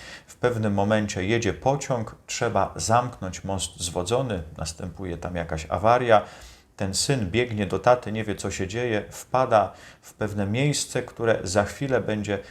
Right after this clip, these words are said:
zasłonięte właśnie przez tą płytę mostu zwodzonego. Nie ma już możliwości wyciągnąć syna. Trzeba podjąć decyzję, czy zamknąć ten most, żeby pociąg mógł przejechać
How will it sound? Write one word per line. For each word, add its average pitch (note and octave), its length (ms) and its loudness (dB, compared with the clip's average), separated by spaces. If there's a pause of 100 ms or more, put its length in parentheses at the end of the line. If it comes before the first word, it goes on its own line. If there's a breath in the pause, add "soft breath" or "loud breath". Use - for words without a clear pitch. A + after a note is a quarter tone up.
(160 loud breath)
zasłonięte G2+ 800 -2
właśnie F2 340 -10
przez - 360 -8
tą F2+ 160 -8
płytę G2+ 360 -4
mostu F2+ 560 -8
zwodzonego. F2 920 -4 (240)
Nie A#2+ 260 0
ma A2+ 140 4
już - 460 -2 (160)
możliwości G2 680 -2
wyciągnąć E2+ 600 -4
syna. E2 420 -4 (280 loud breath)
Trzeba A2 280 4
podjąć A#2+ 400 -2
decyzję, - 680 -6 (480)
czy G#2 120 -4
zamknąć G#2+ 640 4
ten E2+ 240 -6
most, A#2 420 0 (220)
żeby F#2+ 240 -4
pociąg F#2+ 460 -4
mógł F2+ 200 -8
przejechać F#2+ 800 -2